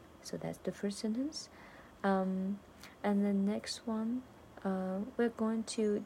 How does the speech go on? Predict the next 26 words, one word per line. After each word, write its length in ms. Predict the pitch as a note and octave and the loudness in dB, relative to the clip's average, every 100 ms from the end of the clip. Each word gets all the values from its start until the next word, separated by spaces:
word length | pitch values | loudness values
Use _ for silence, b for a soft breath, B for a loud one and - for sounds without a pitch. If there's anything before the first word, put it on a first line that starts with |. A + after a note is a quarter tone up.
| - | -2
uh, 160 | F#3+ F#3 | -2 0
share 580 | - - G#3 G3+ G#3 G#3+ | -2 0 2 2 2 0
the, 120 | G3+ G3 - - - - | -2 -4 -6 -20 -20 -8
the 100 | F#3+ - - | -6 -4 0
dish 440 | F#3+ G3 - - - - | 0 0 -4 -6 -14 -16
together 540 | - - D#3 D#3 - E3 - B B - | -8 -4 -2 -4 -8 -10 -14 B B -6
rather 180 | F3+ F3 | -4 -4
than, 380 | E3+ E3 E3 G3 | -4 -6 -6 -4
you 80 | E3+ | -4
know, 160 | E3 D#3+ | -4 -4
one, 260 | D#3+ F3 G3 - - | -2 -2 -4 -6 -4
one 180 | F3+ | -2
dish 240 | F#3+ E3+ - | -2 -4 -6
for 300 | - E3+ D#3+ | -8 -6 -6
one 260 | E3 E3+ F3+ | -4 -4 -4
person. 520 | - E3 D#3 - A#3+ - B B B B B - | -6 -6 -6 -6 -6 -8 B B B B B -8
Um, 460 | E3 E3 E3 E3+ - B B | -6 -6 -8 -8 -12 B B
so 440 | - G3+ F#3+ F#3+ F#3+ - | 0 4 4 2 -2 -6
how 160 | - A#3 | -2 0
to 80 | |
say 200 | B3 A3 | 0 0
that 220 | G3 F#3+ - | 2 0 0
in 140 | F3+ | -2
Spanish? 680 | - F3 F3 A3+ C#4 - - - - - - - - - - - - - - - | -4 -6 -2 -2 -2 -2 -4 -12 -14 -16 -16 -16 -16 -16 -16 -18 -18 -18 -16 -6
Uh, 460 | F#3 F3 F3 F3+ F#3 - - - - - - | -4 -2 -4 -4 -6 -10 -18 -18 -20 -20 -8
"Como 400 | - G#3 G3+ G#3 | 0 2 4 2